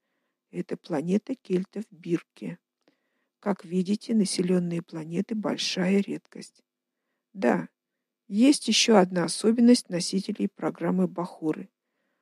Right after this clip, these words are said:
Они едят втрое больше обычных нормальных людей. Пойду поговорю с Ольхин на эту тему. Ее надо предупредить.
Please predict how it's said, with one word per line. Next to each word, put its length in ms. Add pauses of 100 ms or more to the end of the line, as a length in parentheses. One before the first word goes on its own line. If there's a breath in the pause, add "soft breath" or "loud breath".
(240)
Они 320
едят 300
втрое 580
больше 720
обычных 800
нормальных 600
людей. 420 (1000)
Пойду 420
поговорю 540
с 160
Ольхин 440
на 140
эту 180
тему. 420 (400)
Ее 300
надо 320
предупредить. 1080